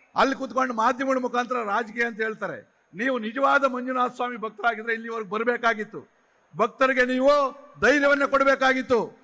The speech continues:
ಮಂಜುನಾಥ ಸ್ವಾಮಿ ಜೊತೆ ಇದ್ದೀವಿ ಅಂತ ಹೇಳಿ ಕ್ಷೇತ್ರಕ್ಕೆ ಬಂದು ನಿಂತ್ಕೊಂಡಿದ್ರೆ ಇನ್ನೂ ನಿಮಗೆ ಗೌರವ ಹೆಚ್ಚಾಯ್ತು. ಈಗಲೂ ಕೂಡ ನಿಮ್ಮ ಟೀಕೆ ಟಿಪ್ಪಣಿಗಳನ್ನ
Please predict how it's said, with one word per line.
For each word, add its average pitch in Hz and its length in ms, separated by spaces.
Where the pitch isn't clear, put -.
ಮಂಜುನಾಥ 247 520
ಸ್ವಾಮಿ 254 240
ಜೊತೆ 233 320
ಇದ್ದೀವಿ 247 260
ಅಂತ 240 120
ಹೇಳಿ - 1080
ಕ್ಷೇತ್ರಕ್ಕೆ 254 460
ಬಂದು 254 140
ನಿಂತ್ಕೊಂಡಿದ್ರೆ 247 840
ಇನ್ನೂ 269 200
ನಿಮಗೆ 254 260
ಗೌರವ 240 360
ಹೆಚ್ಚಾಯ್ತು. 214 760
ಈಗಲೂ 285 280
ಕೂಡ 269 240
ನಿಮ್ಮ 262 220
ಟೀಕೆ 240 200
ಟಿಪ್ಪಣಿಗಳನ್ನ 226 420